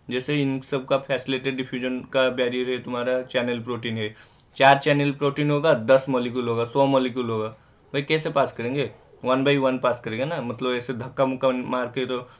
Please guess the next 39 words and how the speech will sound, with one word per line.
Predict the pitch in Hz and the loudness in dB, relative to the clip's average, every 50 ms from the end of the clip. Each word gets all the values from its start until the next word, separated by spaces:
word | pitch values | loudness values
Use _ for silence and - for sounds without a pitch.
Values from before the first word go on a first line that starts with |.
| _ _ _ _ | _ _ _ _
सब | - 135 123 123 | 2 2 2 2
एक | - - 131 127 - | 2 0 0 0 2
साथ | - 139 127 | 2 2 2
तो | - - 127 | 2 0 -4
पास | 113 123 120 120 - 127 | -2 0 0 0 -2 -4
नहीं | 120 113 117 | -6 -4 -4
कर | 117 110 | -6 -6
पाएंगे | 104 113 113 117 131 147 | -4 -4 -4 -4 -4 -2
ना। | 165 139 110 - - _ _ _ _ _ _ - - - | -2 -4 -6 -8 -14 _ _ _ _ _ _ -10 -4 -4
तो | 147 - - | -4 0 4
एक | 147 156 165 165 - | 4 4 4 4 4
टाइम | 175 175 175 175 | 4 4 4 2
के | 170 175 | -2 0
बाद | 147 151 165 - - - | 4 4 4 4 2 -4
सैचुरेशन | - - 147 139 - 147 143 151 147 - - - - | 0 0 0 2 2 -2 -4 -4 -4 -4 -6 2 4
आता | 135 135 165 - 156 | 4 4 6 6 4
है | 151 139 | 4 4
इन | 120 113 | 2 0
सब | 113 - 107 95 - | -4 -6 -8 -8 -8
का, | - 98 92 - _ _ _ _ _ _ _ _ _ _ _ _ _ | -14 -16 -16 -16 _ _ _ _ _ _ _ _ _ _ _ _ _
ठीक | - 147 131 123 | -6 -4 -4 -2
है। | 107 104 - _ _ _ _ _ _ _ _ _ - _ _ - | -6 -8 -10 _ _ _ _ _ _ _ _ _ -20 _ _ 0
मगर | 139 147 151 170 160 - - _ _ _ _ _ _ _ _ _ _ _ _ _ 139 | 2 6 6 6 4 4 -4 _ _ _ _ _ _ _ _ _ _ _ _ _ -2
इस, | 143 156 151 - - - 156 | -2 -2 -2 -4 -6 0 4
अ, | 139 135 135 131 127 127 | 4 6 6 6 4 2
सिंपल | 123 - - 151 143 - 180 185 | 2 0 -2 -4 0 0 0 0
डिफ्यूजन | 175 175 175 185 175 170 180 | 0 0 -2 -2 -4 -4 -2
में | 180 185 180 | -2 -2 -2
तो | - - | -2 -2
कोई | 180 175 175 | -2 -2 0
बैरियर | 170 160 160 160 175 185 180 | 4 4 4 6 4 2 0
नहीं | 175 165 156 147 | 0 0 2 2
होता | 143 135 131 131 | 0 0 0 -2
है, | 131 131 | -2 0
कोई | - 160 160 | -2 -4 -4
प्रोटीन | 151 160 165 165 160 185 180 | -2 -2 -2 0 0 0 0
नहीं | 175 170 165 160 156 | 0 0 0 2 2
होता | 147 131 123 127 127 | 2 0 0 -2 -4
है | 120 127 - - | -4 -4 -6 -12